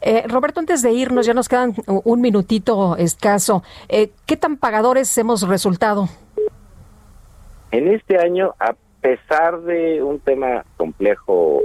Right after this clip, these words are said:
Speaker 2: en materia económica, por ejemplo, el impuesto predial, eh, está prácticamente cumpliendo la meta que se hizo, esa meta para dos mil veinte, obviamente sin la consideración de, de una contingencia sanitaria como pasó posteriormente.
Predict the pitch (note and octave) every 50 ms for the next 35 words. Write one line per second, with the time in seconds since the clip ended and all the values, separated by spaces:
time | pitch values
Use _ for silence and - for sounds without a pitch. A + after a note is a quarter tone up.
0 | - - - - D2+ D2 D2 D2+ D#2 - - F#2 F#2 G2 F#2 - - E2+ E2+ F2
1 | F2+ F#2+ F#2 F#2 - B2 C3 C#3+ - - - - - - - - - - - E2
2 | D#2 - F#2+ F#2+ G#2+ A2 F#2+ F2+ E2+ E2 D#2 - F#2 F2 - - F#2+ - - E2
3 | D#2+ D#2 E2 F2 F2+ G2+ B2+ C3+ - _ _ - - - - - - - - E2+
4 | E2 D#2 D#2 D#2 D2+ D2 C#2+ C#2+ C#2+ C#2+ C#2 C#2 C2+ C2 - - E2+ - - -
5 | G2 - - - G#4+ - - - - - - G#4+ C#4 G#3 G#3+ A3 - - - -
6 | F#2 - - - F#2+ G#2 G#2 G2+ G2 F#2+ F#2 - E2 E2+ E2 D#2+ E2+ G2+ G#2+ G#2+
7 | _ - G#2+ G#2+ G#2+ G#2 _ - F#2 E2+ - - F2 F2 G#2+ C3+ D3 - D#3 C#3
8 | A#2+ G#2 - - A2+ A#2 B2+ C3 - - G2 F2+ E2 - - E2 D#2 D#2 D#2+ E2+
9 | F#2 G#2 G#2+ A2 G#2 F#2 F#2+ - - C3 C#3 - _ _ _ _ - - - G2+
10 | A#2 B2 G#2+ G#2+ G#2 F#2+ - - A#2+ B2 B2+ - _ - - - F2+ F2 F2 -
11 | - E2 D#2 - E2+ D#2 D#2 D#2 D2 - - F2 E2 F2 F2+ F2 E2 D#2+ D#2 -
12 | - - D#2+ D2+ D#2 E2 F2 E2+ D#2+ D2+ - - D#2+ D2 - D2+ C#2+ - - D#2
13 | - - E2+ - - D#2 D2+ D2 - - D#2+ D#2 E2 D#2+ - D2+ D2 C#2 C2 -
14 | - - - - C#2+ D2 - - D2 - - - C2+ D2 D#2 D#2 G#2 C3+ E3 D#3
15 | - - - -